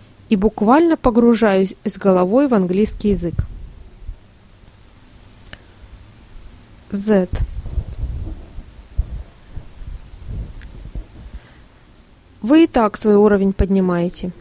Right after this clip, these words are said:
И очень здорово, что нашли свой подход к изучению языка.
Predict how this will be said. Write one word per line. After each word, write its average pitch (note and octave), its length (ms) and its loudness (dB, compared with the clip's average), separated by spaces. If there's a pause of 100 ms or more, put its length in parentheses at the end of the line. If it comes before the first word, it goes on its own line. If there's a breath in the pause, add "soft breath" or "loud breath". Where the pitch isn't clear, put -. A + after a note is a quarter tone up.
(560 loud breath)
И B3 80 4
очень F4 280 4
здорово, G3+ 600 4 (220)
что - 180 -4
нашли G#3 340 2
свой A#3+ 300 0
подход B3 400 0
к - 80 -4
изучению G#3+ 500 2
языка. F#3 480 0